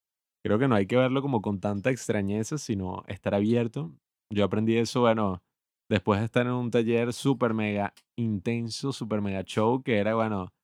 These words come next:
todas esas cosas de la meditación y algunas de esas ideas estaban como reflejadas y que,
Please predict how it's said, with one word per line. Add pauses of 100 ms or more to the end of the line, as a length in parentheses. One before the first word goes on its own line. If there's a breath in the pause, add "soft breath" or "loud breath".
(540)
todas
esas
cosas
de
la
meditación
y
algunas
de
esas
ideas
estaban
como
reflejadas
y
que,